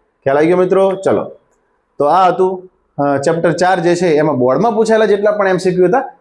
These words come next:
એ બધા આની અંદર આવી ગયા. તો આનાથી તમને ખ્યાલ આવ્યો હશે કે બોર્ડની પરીક્ષામાં કેવા પ્રશ્નો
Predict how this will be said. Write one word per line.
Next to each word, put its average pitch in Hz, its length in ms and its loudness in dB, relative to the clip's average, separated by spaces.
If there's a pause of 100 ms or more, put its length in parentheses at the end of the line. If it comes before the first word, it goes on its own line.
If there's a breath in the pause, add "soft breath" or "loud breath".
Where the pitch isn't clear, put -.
એ 170 40 0
બધા 143 240 2
આની 131 140 -2
અંદર 127 180 0
આવી 117 160 0
ગયા. 151 180 0
તો 160 140 -4
આનાથી 156 220 0
તમને 160 220 -2
ખ્યાલ 160 260 -2
આવ્યો 170 200 2
હશે 180 140 -2
કે - 480 -16
બોર્ડની 151 360 0
પરીક્ષામાં 156 500 -2
કેવા 156 300 0
પ્રશ્નો 143 520 -6